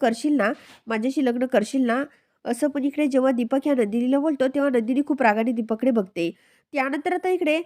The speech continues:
हा जो पार्थ असतो, तो आपल्या आईबाबांना बोलतो की, "चला, मला नंदिनीला शोधायचं आहे." तेवढ्यामध्ये आता भाऊकीतली जी काही लोक असतात, ती बोलतात की, "तू जर इथून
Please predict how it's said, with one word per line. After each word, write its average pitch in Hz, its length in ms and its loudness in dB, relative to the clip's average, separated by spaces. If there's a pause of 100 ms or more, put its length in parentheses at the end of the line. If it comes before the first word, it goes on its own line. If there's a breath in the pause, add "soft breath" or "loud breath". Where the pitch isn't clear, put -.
(320)
हा 277 240 0 (380)
जो 254 180 0
पार्थ 254 340 2
असतो, 285 220 -2
तो 277 140 -2
आपल्या 240 300 -2
आईबाबांना 226 420 2
बोलतो 220 260 -2
की, 262 140 0
"चला, 233 280 2
मला 240 300 2 (340 soft breath)
नंदिनीला 226 480 -2
शोधायचं 208 500 0
आहे." 180 240 0 (320 soft breath)
तेवढ्यामध्ये 277 420 0
आता 330 300 2 (360 soft breath)
भाऊकीतली 320 800 4
जी 320 140 0
काही 349 200 4
लोक 262 200 6
असतात, 294 260 2
ती 285 140 -2
बोलतात 240 320 2 (100)
की, 277 100 6 (100)
"तू 285 100 6
जर 339 180 4
इथून 320 260 4